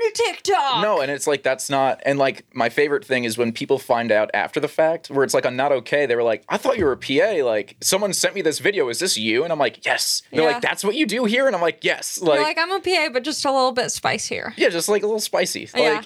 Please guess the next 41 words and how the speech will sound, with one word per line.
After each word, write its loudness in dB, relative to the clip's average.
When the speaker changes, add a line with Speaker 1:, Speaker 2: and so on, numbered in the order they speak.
Speaker 2:
I'm 0
like, 0
the 0
seltzer. -2
Like, 2
Speaker 1:
Ugh. -4
Speaker 2:
everyone, -4
yeah, 2
like, -2
Stillwater. 0
But 2
yes, -2
so 2
going 0
back 0
to, -2
like, 0
the, 2
the -4
<laughs> -4
film 0
stuff, 0
um, 0
yeah, 2
like, -2
I 2
would 0
love 0
to -2
make 0
behind 2
the -2
scenes -2
stuff 0
about 2
my 0
own 0
movies. -2
Speaker 1:
Mm-hmm. -6
Speaker 2:
And, 2
like, 0